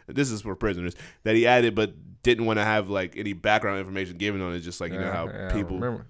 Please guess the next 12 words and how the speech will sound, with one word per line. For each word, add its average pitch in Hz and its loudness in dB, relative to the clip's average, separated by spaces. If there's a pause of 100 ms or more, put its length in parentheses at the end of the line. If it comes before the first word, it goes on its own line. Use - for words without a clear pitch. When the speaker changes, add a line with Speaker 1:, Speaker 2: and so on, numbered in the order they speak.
Speaker 2:
That's 190 -8
a 120 -6
good 107 -4
movie. 107 -4 (300)
I - -8
got 104 2
Speaker 1:
That's 98 2
a - -8
Speaker 2:
active 101 -6
milkshake 98 -8
scene 90 -10
that. 92 -6